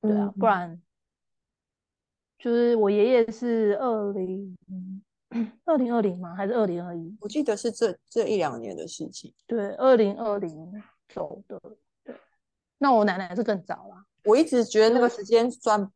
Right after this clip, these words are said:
Speaker 2: 抓不准，就是因为你有留下记录跟影像，然后你也有在分享，所以我都会一直觉得爷爷好像还在。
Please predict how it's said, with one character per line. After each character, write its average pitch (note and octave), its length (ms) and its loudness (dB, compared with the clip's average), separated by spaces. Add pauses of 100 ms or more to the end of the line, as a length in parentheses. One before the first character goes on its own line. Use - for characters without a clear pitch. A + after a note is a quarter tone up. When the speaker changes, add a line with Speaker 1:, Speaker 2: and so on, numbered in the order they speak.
(160)
Speaker 2:
抓 G#3+ 160 4
不 G#3+ 120 -4
准， F3+ 220 -6
就 F3+ 100 -8
是 G#3 140 -6
因 G3+ 200 -4
为 G#3 240 0
你 E3+ 160 -6
有 F3+ 120 2
留 D3+ 160 0
下 E3 300 -4
记 F3 240 -10
录 E3 120 -4
跟 D#3 180 -2
影 A2+ 200 -16
像， D3 260 -6
然 D3 100 -2
后 E3 120 -2
你 D#3 200 -6
也 D#3 40 -4
有 D#3+ 160 0
在 E3 180 2
分 D3 240 -4
享， - 280 -10
所 A3 120 0
以 A#3 40 6
我 F3 100 4
都 G3 100 0
会 F#3+ 200 -2
一 G#3+ 40 -2
直 F3 120 -6
觉 D#3 180 2
得 D3 160 -2
爷 D#3 180 0
爷 E3 80 4
好 F#3 140 -2
像 F3 160 -8
还 E3+ 120 -8
在。 F#3 460 -2